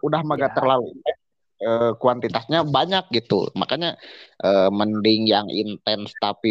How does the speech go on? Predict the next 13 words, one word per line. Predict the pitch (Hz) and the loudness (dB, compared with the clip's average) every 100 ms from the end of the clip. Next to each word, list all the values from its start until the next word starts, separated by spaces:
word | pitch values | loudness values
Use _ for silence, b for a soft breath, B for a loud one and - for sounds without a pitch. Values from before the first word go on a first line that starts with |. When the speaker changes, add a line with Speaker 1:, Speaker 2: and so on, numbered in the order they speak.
| 104 | 2
Speaker 1:
banyak | 90 127 151 - | 0 0 -4 -4
atau | 101 135 139 120 | -4 0 2 2
yang | 104 98 | 0 -4
intens | 104 90 127 151 156 101 | -6 -4 -2 -2 -2 -6
tapi | - 135 | -2 -2
matchnya | 117 - 123 131 | -2 -4 -6 0
nggak | 117 117 | 2 4
banyak | 139 143 135 - | 2 0 -2 -6
gitu. | - - 98 - - _ - - _ _ _ _ _ _ _ _ _ _ _ _ _ | -8 -10 -10 -10 -16 _ -20 -20 _ _ _ _ _ _ _ _ _ _ _ _ _
Speaker 2:
Nah, | 110 95 92 | -14 -14 _
gitu. | 98 _ _ _ _ _ _ _ _ _ _ 120 | _ _ _ _ _ _ _ _ _ _ _ -14
Jadi | 135 147 - _ _ | -10 -10 -12 _ _
kesannya | 147 143 131 | -14 -12 -10